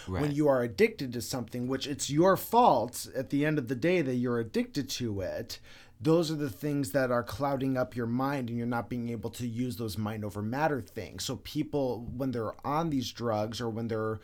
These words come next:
Speaker 1: they're addicted to something like that, their first mode of thought is go get something else, go get a pill now,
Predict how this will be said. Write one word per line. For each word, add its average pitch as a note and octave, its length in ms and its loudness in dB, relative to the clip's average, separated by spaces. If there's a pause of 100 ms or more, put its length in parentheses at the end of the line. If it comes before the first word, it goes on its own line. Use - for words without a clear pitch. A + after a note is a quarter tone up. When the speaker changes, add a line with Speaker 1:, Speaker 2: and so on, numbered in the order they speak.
(360)
Speaker 1:
they're B2+ 200 2
addicted A#2+ 480 -2
to A2 80 -4
something A#2+ 400 -2
like G#2 320 -4
that, G#2 280 -2 (200)
their C3+ 120 -2
first D3 380 0
mode C#3 240 2
of A#2+ 80 0
thought D3 420 0
is A2+ 220 -8
go B2 260 0
get A#2 200 -4
something A2 420 -4
else, - 480 -6
go B2+ 180 -2
get A2 140 -4
a A2 60 -6
pill A2 380 0
now, E2+ 500 -8